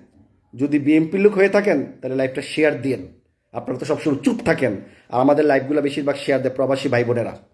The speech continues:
আপনারা শুধু বসে বসে আঙ্গুল চুষেন আর লাইভগুলো দেখেন। প্রতিবাদের অংশ নেবেন,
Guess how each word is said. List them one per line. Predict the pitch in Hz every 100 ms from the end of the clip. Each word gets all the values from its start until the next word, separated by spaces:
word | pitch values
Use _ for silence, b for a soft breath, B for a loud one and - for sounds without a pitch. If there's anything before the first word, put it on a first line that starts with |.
| _
আপনারা | 131 135 139
শুধু | 135 139
বসে | 131 135
বসে | 143 131
আঙ্গুল | 147 175 170
চুষেন | 165 233 254 B B
আর | 123
লাইভগুলো | 131 135 131 139
দেখেন। | 143 139 135 85 - _ _ _ _ -
প্রতিবাদের | 160 190 196 196 196
অংশ | 165 170
নেবেন, | 202 185 147